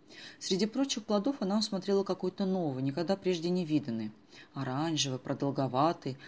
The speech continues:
весь в острых рожках, он лежал в отдельном корыце и стоил пятьдесят рублей. «Нифига себе», подумала Даша, «но как интересно попробовать». Сейчас ей казалось, что нет ничего вкуснее этой рогатой штуки.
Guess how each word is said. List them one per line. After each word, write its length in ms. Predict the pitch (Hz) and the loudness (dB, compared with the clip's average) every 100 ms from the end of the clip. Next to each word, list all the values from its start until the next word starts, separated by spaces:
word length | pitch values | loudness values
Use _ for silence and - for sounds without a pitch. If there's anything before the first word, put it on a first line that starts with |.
| - | -2
весь 220 | 143 151 | 0 2
в 60 | 151 | 2
острых 340 | 151 - 147 | 0 0 -4
рожках, 560 | 147 139 - - 151 170 - - - | -2 0 0 0 0 -2 -8 -16 -2
он 100 | 151 | 0
лежал 320 | 139 143 180 | 2 4 4
в 60 | 175 | 2
отдельном 420 | 135 165 160 139 | 2 2 2 0
корыце 440 | 143 170 214 165 | 0 0 0 0
и 20 | |
стоил 320 | 147 - 196 208 | 0 2 2 2
пятьдесят 680 | - 117 135 - 190 202 | -2 -4 0 2 0 0
рублей. 480 | 202 170 143 120 107 - - _ - | -2 -2 -2 -2 -4 -16 -20 _ -4
«Нифига 560 | 143 135 147 117 147 | -4 -2 -2 0 0
себе», 260 | 156 165 147 | 0 0 -2
подумала 480 | - 147 156 151 147 | -2 -2 0 0 0
Даша, 380 | 147 143 - 151 - - - - | -2 -2 -4 -8 -16 -20 -20 -4
«но 160 | 151 151 | 2 2
как 340 | - 233 - | 2 -8 0
интересно 500 | 240 214 220 214 220 | 2 4 4 2 2
попробовать». 760 | 208 208 - 190 135 120 107 - - - _ _ - _ - - - | 2 0 2 2 2 -2 -6 -10 -20 -20 _ _ -20 _ -20 -20 -20
Сейчас 400 | - 151 196 202 | -10 -2 0 2
ей 60 | 180 | 0
казалось, 400 | - 165 214 240 | 0 0 2 4
что 180 | - 165 | 4 4
нет 220 | 185 - | 2 2
ничего 440 | 240 294 - 262 | 2 4 2 2
вкуснее 520 | 233 - 226 220 196 151 | 0 -2 0 4 4 4
этой 160 | - | 2
рогатой 380 | 147 143 139 143 | 2 2 0 2
штуки. 500 | - - 139 - 110 | 0 0 -2 -4 -10